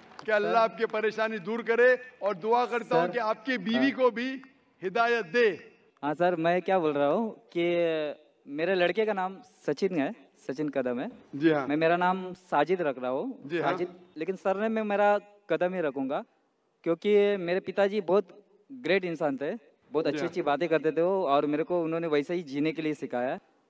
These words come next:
Speaker 2: वो बोलते थे कि ज़िंदगी में हमेशा स्टाइल से जीना चाहिए और ज़िंदगी का सच्चा स्टाइल दूसरों के लिए जीना चाहिए।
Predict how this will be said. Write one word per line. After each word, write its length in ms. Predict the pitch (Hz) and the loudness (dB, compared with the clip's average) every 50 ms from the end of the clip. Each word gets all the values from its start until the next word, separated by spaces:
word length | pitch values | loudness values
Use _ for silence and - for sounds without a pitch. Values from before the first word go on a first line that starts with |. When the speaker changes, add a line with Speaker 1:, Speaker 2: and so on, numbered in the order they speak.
| _ - | _ -2
Speaker 2:
वो 100 | - 160 | 0 0
बोलते 280 | 165 170 185 190 185 214 | 2 2 2 2 2 2
थे 120 | 202 214 208 | 2 2 0
कि 180 | 208 208 226 220 | 0 -2 -6 -4
ज़िंदगी 380 | 190 165 175 185 196 208 202 214 | -4 -4 -2 0 2 2 2 2
में 80 | 214 202 | 0 0
हमेशा 320 | 175 175 190 190 202 208 190 | 0 -2 -4 -4 -4 -6 -6
स्टाइल 340 | - - - 151 160 190 196 | -6 -2 0 2 2 2 0
से 120 | 190 202 | -2 -4
जीना 200 | 180 170 170 165 165 | -4 -2 -4 -4 -4
चाहिए 200 | 160 175 185 196 | -2 0 2 2
और 100 | 190 185 | 2 2
ज़िंदगी 340 | 151 147 151 160 165 156 165 | 2 0 0 0 0 -2 -2
का 100 | 175 170 | -4 -4
सच्चा 300 | - - 147 - - 160 | -4 -4 -6 -2 -2 -2
स्टाइल 280 | 160 - 160 156 160 151 | -2 0 0 0 0 0
दूसरों 280 | 135 127 123 - 151 151 | -2 -6 -2 0 0 0
के 80 | 139 | 0
लिए 120 | 143 131 123 | 0 -2 -2
जीना 220 | 110 117 107 107 | -4 -6 -10 -10
चाहिए। 180 | 104 107 110 | -12 -14 -18